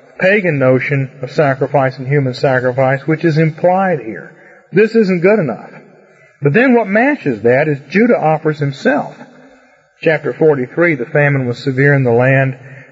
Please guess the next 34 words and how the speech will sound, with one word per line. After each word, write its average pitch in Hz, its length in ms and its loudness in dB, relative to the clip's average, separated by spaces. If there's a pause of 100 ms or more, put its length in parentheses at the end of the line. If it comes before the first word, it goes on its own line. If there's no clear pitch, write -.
(120)
They 123 100 -4
finished 151 440 0
eating. 147 380 0
Their 123 180 0
father 147 280 2
says, 135 200 -2
"Go 139 140 2
back 147 260 2
and 135 120 -4
buy 151 220 2
us 147 140 -2
food." 185 220 2 (400)
Judah 220 360 4
says, 139 380 2
now 175 220 0
it's 214 120 -6
not 202 180 2
Reuben 233 360 2
speaking 143 420 -2
anymore. 143 540 2 (480)
Interesting. 202 640 -4 (800)
Reuben 170 340 4
is 147 120 0
the 139 80 -2
firstborn, 160 600 2
but 131 120 -4
Judah 220 300 2
kind 208 220 0
of 185 60 0
moves 196 280 2
into 190 180 2
this 185 200 0
position 185 540 -2
here. 123 300 -6